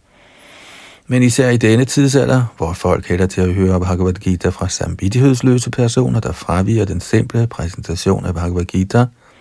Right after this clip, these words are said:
og fordrejer den til pleje af selviske interesser, mislykkes de med at høste den virkelige fordel.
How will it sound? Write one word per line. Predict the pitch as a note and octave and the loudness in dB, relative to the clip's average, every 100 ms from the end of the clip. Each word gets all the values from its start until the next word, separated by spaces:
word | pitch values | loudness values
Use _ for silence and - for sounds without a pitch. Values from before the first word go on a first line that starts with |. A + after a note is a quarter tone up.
| _ - - _ _ _ | _ -20 -20 _ _ _
og | - | -8
fordrejer | - F2 F#2 - | -4 -2 0 0
den | G2+ G2+ | -2 -4
til | G2 F2+ | -2 -4
pleje | - F2+ F2+ G2+ G2+ | -2 0 2 0 0
af | F#2 | 0
selviske | G2 - G#2 - | 0 0 -2 -4
interesser, | F#2+ F#2 F2 F#2 A2 C#3 D3+ - _ _ _ _ _ _ _ _ - | -4 -2 0 2 2 2 0 -4 _ _ _ _ _ _ _ _ -2
mislykkes | G#2+ C#3 - C#3 C#3 C3+ | 2 2 2 2 4 0
de | C3 | 2
med | A#2 A2 | 2 4
at | A2 | 2
høste | G#2+ G#2 A#2 E2 | 2 0 0 -4
den | E2+ D#2 | -6 -2
virkelige | F2+ G2 - F2 | 0 0 -2 -8
fordel. | - E2+ E2+ - - | -4 -4 -4 -8 -14